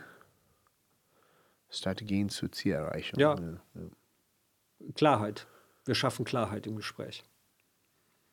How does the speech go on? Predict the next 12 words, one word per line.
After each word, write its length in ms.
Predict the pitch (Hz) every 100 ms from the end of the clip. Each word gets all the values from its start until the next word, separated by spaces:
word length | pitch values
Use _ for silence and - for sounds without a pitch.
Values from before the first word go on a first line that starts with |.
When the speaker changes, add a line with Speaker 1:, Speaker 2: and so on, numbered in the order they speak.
| -
Speaker 2:
Wir 80 | -
schaffen 340 | - 131 - 110
so 100 | 131
viel 180 | 160
Klarheit, 640 | 147 139 131 120 131 127 - - - _ _ -
dass, 340 | 117 - -
äh, 600 | - 113 113 110 85 117
du 480 | 104 117 117 117 120 - - _ _ _
für 180 | - 104
dich 400 | 117 110 - - - - _ _ _ _ _ _ _ _
einen 440 | 113 107 104 101 98
Weg 460 | 104 107 110 -